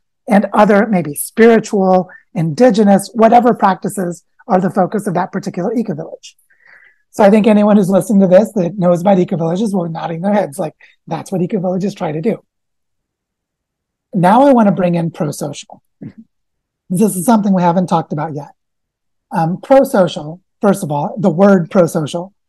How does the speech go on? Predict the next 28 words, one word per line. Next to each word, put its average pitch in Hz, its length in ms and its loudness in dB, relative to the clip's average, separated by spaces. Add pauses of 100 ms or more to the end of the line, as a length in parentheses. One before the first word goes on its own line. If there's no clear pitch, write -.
(300)
just 208 320 2
means 185 440 2 (400)
behaviors 220 760 4
that, 185 340 -2 (400)
um, 180 400 -2
encourage 196 540 2
cooperation 175 600 -2
to 165 120 -8
occur. 147 360 -12 (800)
So 185 540 6
maybe 190 640 2
it's 170 220 -4
more 170 360 2
that 156 320 0
it's - 200 -8
cooperative, 190 600 4 (300)
it's 208 180 -8
generous, 180 680 2 (340)
it's, 180 480 -2
um, 175 320 -2
focusing 226 380 0
on 196 120 0
collective 180 400 -2
purposes. 202 760 0 (560)
I'm 196 100 0
being 214 180 4
generic 208 480 2
because 185 360 -2